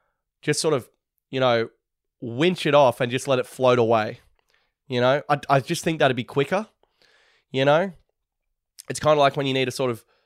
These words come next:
like, there's a, a river stuck and you gotta, like, just get a rock out of the way, let it roll down the river. I think that's what we'd do with Tasmania. We'd get a crowbar under there and just winch it out. And, um,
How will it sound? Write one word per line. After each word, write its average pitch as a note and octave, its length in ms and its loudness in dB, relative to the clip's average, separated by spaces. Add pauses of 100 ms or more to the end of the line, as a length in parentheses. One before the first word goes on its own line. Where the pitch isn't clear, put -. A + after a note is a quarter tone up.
(480)
like, B2 160 -4
there's B2+ 180 -2
a, A2+ 260 0
a B2 80 -2
river C3 360 -4
stuck D3 360 -4
and C#3+ 80 -6
you B2+ 60 -6
gotta, B2 140 0
like, A#2 200 -2
just - 200 -14 (560)
get C3+ 140 -6
a A#2 40 -4
rock B2+ 280 -4
out C#3+ 120 -2
of C3+ 40 -4
the C3+ 60 -4
way, C#3 120 2
let C3 160 -2
it - 40 -16
roll B2+ 240 2
down B2 180 0
the A#2 80 -4
river. C#3+ 320 -2 (880)
I C#3+ 80 4
think E3+ 100 4
that's D3+ 200 2
what D3 140 0
we'd C3 200 -4
do B2+ 160 2
with A#2 160 -4
Tasmania. A2 540 -4
We'd A2+ 140 -8
get D#3 140 0
a D#3 40 -2
crowbar C3+ 480 4
under A#2+ 160 -2
there A#2+ 220 0
and A#2 120 -4
just A2 160 -8 (500)
winch E3 320 -2
it C3+ 80 2
out. C3+ 300 4 (800)
And, A#2 260 -2
um, A2+ 460 0